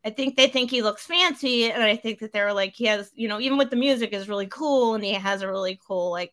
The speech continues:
look about him. He's very charming and charismatic, so, and he's a good-looking man, so all the girls are over for him,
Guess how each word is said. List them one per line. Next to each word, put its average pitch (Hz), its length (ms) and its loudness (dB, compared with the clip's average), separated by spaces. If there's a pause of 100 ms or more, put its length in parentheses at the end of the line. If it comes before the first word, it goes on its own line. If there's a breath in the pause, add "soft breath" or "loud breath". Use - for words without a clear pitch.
look 196 360 -4
about 180 280 2
him. 180 100 -4
He's 185 180 -6
very 208 420 2
charming 190 520 -2
and 190 160 -6
charismatic, 190 720 -6
so, 180 380 -6 (160)
and 214 80 -2
he's 196 160 -4
a 196 60 -8
good-looking 214 440 0
man, 208 360 -2
so 208 460 -4 (380)
all 190 160 2
the 233 100 2
girls 240 360 8
are 196 100 4
over 180 320 4
for 180 280 -4
him, 233 220 -2